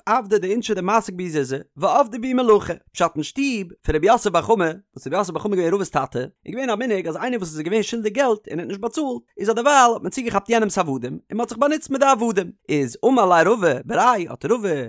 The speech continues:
דער זון פון רבי יוסף בר חמא געזאגט צום טאטן, מאי טעם עובד מרוחה. פון וואס פירסט דו אזוי? ווי נעמסט דו צו, איך, ווי האבסט דו צו יעדעם עבדים? ביסט דו מפסיד פון דעם נודן. אמר ליה, האט ער געענטפערט, האט רבי יוסף געענטפערט,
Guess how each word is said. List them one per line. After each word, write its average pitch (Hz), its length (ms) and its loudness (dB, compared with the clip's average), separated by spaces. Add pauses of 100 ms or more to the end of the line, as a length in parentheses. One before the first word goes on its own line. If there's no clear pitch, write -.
דער 127 120 -8
זון 226 160 -4
פון 175 120 -4
רבי 180 100 0
יוסף 214 140 -2
בר 160 80 -4
חמא 214 200 -4
געזאגט 180 200 -6
צום 170 120 -6
טאטן, 180 320 0 (320)
מאי 247 220 2
טעם 214 260 2
עובד 196 220 0
מרוחה. 160 400 2 (180)
פון 220 100 -6
וואס 247 140 -8
פירסט 196 280 -6
דו 131 100 -6
אזוי? 123 260 -4 (180)
ווי 233 100 -4
נעמסט 226 300 -2
דו 185 60 -8
צו, 214 120 -8 (200)
איך, 151 120 -10
ווי 165 140 -12
האבסט 214 220 -4
דו 170 40 -6
צו 208 120 -12
יעדעם 202 180 -2 (100)
עבדים? 160 440 -4 (180)
ביסט - 140 -20
דו 208 100 -8
מפסיד 226 360 0
פון 196 140 0
דעם 220 80 -2
נודן. 185 280 -4 (280)
אמר 185 160 6
ליה, 110 300 -2 (260)
האט 170 180 0
ער 156 280 2
געענטפערט, 127 420 -6
האט 139 100 -8
רבי 151 120 -2
יוסף 175 200 -2
געענטפערט, 113 420 -8